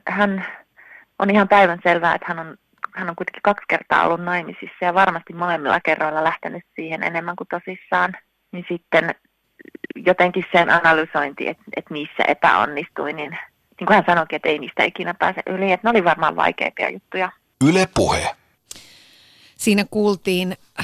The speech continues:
Speaker 3: Noiman siis sun kirjan kirjoittajaa Salla Nasarenkkoa, niin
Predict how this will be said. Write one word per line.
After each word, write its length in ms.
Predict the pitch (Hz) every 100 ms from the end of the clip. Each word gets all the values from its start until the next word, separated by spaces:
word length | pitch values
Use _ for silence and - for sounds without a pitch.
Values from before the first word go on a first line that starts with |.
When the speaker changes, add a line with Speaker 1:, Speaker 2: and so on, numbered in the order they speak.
| -
Speaker 3:
Noiman 480 | 185 185 185 170 156
siis 320 | - 160 -
sun 320 | 170 160 156 156 -
kirjan 560 | 247 240 170 151 151 -
kirjoittajaa 800 | 180 156 143 - 165 160 160 151
Salla 440 | - 175 160 147
Nasarenkkoa, 960 | 147 151 - 170 170 170 160 - 175 180
niin 320 | 170 170